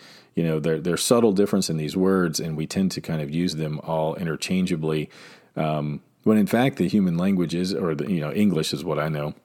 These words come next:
is, is pretty, uh, explicit about, um, why these words are different, but I just don't think we understand them. And so, sort of just a side tangent,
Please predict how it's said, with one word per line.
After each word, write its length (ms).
is, 220
is 320
pretty, 480
uh, 240
explicit 560
about, 480
um, 340
why 280
these 220
words 240
are 40
different, 320
but 100
I 20
just 200
don't 140
think 180
we 100
understand 480
them. 180
And 120
so, 240
sort 220
of 80
just 200
a 40
side 340
tangent, 540